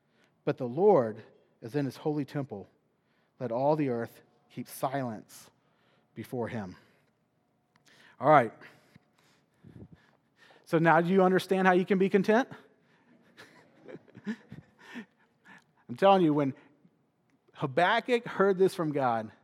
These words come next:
it was transformative. It really did free him and usher him into this kind of contentment where he's, that he knows not, he had known not of. Like, it's amazing. But to get it, you gotta, uh, let me,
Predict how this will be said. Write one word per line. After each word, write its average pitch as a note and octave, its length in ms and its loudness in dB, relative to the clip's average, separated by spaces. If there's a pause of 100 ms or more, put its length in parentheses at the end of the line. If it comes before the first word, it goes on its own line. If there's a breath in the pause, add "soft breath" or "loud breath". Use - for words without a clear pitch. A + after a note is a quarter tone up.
(1080)
it E3+ 180 -4
was D3 300 -6 (260)
transformative. A#2+ 800 -8 (960 soft breath)
It D#3 160 -2
really F#3 400 4
did D3 260 -2
free E3 480 -4
him G2+ 400 -12 (840 soft breath)
and B2+ 180 -6 (200)
usher F3+ 360 0
him D#3+ 180 -6
into C#3+ 260 -8
this B2 160 -14
kind C3 260 -6
of A2+ 80 -14
contentment B2 540 -10
where A#2 100 -12
he's, C#3+ 240 -10 (280 loud breath)
that C3 120 -8
he C#3 120 -6
knows D3 500 -2
not, D#3+ 340 -6
he C#3 360 -6
had C#3 200 -4
known F3+ 280 -4
not D#3 240 -4
of. B2+ 240 -8
Like, D#3 220 -6
it's F3 260 -4
amazing. E3+ 420 -2 (260 loud breath)
But D3+ 120 -2
to D#3+ 60 -2
get G3+ 200 6
it, E3+ 100 4
you E3 100 -2
gotta, D#3+ 300 0
uh, E3 60 0
let E3+ 100 -2
me, E3 120 -4